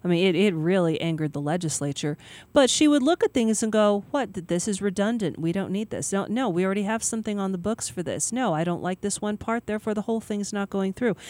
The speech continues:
She vetoed so many bills, and she, she prevented so many redundancies from bloating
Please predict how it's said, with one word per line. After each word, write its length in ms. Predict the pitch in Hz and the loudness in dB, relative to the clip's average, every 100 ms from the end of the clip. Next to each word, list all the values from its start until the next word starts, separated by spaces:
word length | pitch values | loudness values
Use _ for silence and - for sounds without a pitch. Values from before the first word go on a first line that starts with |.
| - - - | -16 -16 -10
She 320 | - - 311 | -2 6 6
vetoed 540 | 226 254 320 - 269 208 | 8 6 4 6 4 6
so 220 | - 247 | 2 4
many 180 | 254 269 | 4 2
bills, 400 | 202 160 151 - | 4 4 2 0
and 180 | 180 | -2
she, 520 | 180 - 214 196 196 - - - _ - _ | 0 0 2 4 2 0 -12 -20 _ -20 _
she 240 | - 254 | 2 2
prevented 920 | 240 - 240 190 208 240 262 220 147 139 | 2 4 4 6 6 6 4 4 4 4
so 260 | - 202 | 2 4
many 220 | 214 220 | 4 2
redundancies 1120 | 196 175 165 175 190 185 165 - 160 143 139 - | 2 2 2 2 4 4 4 2 2 0 0 -4
from 480 | - 170 160 165 | -2 2 4 2
bloating 760 | 156 160 175 196 196 165 147 143 | 2 4 6 6 6 4 0 -4